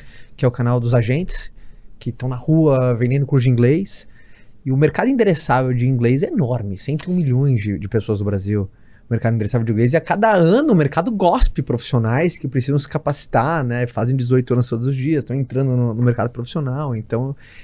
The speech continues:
eu acredito também que, que o, o, a demanda, do mesmo jeito que você resol-, é, resolve o problema de uma pessoa, tem outra pessoa entrando que tá tendo esse problema agora, né?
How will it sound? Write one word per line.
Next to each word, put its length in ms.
eu 80
acredito 400
também 320
que, 380
que 800
o, 60
o, 880
a 80
demanda, 680
do 80
mesmo 220
jeito 320
que 400
você 180
resol-, 400
é, 140
resolve 300
o 40
problema 220
de 80
uma 80
pessoa, 400
tem 100
outra 160
pessoa 220
entrando 360
que 80
tá 80
tendo 140
esse 100
problema 280
agora, 360
né? 260